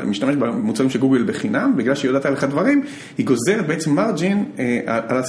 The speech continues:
על, עליך, אבל למה שאתה לא תהנה מהמידע שלך? אתה יכול למשל להכניס את המידע שלך לאיזושהי רשת בלוקצ'יין, אני ככה,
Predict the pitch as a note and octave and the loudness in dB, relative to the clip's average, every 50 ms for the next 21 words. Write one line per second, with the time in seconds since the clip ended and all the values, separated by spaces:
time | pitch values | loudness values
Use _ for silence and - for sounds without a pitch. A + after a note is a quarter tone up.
0 | - - A#2+ A#2+ - B2+ C3+ B2+ A2 - - - A#2 A2 - - - - B2+ C#3+ | -4 -4 -4 -2 0 2 2 2 2 0 -2 -2 -2 -2 -2 -4 -4 -2 0 0
1 | E3 F#3 - - F3 - - D#3+ C#3+ C#3+ C#3+ C#3+ D3+ C3+ B2 B2+ B2 C3+ C#3+ D3+ | 0 0 -4 -4 -6 -4 -2 -2 -2 -2 -2 -2 -2 -2 -2 0 0 -2 -2 0
2 | C#3+ C#3 B2+ B2+ B2+ C3 A#2 B2+ B2 A#2+ - C#3 - - G#3 - - - - - | 0 -2 0 0 0 0 0 0 -2 -2 -2 -6 -4 -4 -6 -6 -6 -10 -16 -18
3 | - - - - - - - - - - G#2 - - C#3 B2+ A#2+ A#2 - A#2 G#2+ | -18 -20 -20 -18 -16 -14 -12 -10 -6 -6 -4 -2 0 0 0 0 0 -2 -2 -2
4 | G#2 - C#3+ C#3 - A#2+ G#2+ G#2 A2 C3+ - - B2 G2+ G#2 A#2+ A#2+ - - A2+ | 0 -2 -2 -2 -2 -2 -2 0 0 -2 -2 -2 -2 0 0 -2 -2 -4 -6 -6
5 | G#2+ A#2 - - - G2+ C3+ G3 - - - G#3 F#3 E3+ C#3+ - G#2+ B2 B2+ - | -6 -6 -8 -6 -4 -2 0 -2 -2 -2 -2 -2 -2 -2 -2 -2 0 0 0 0
6 | - E3 F#3+ - - F3+ F3 E3+ | -2 -2 -2 -2 -2 -4 -4 -4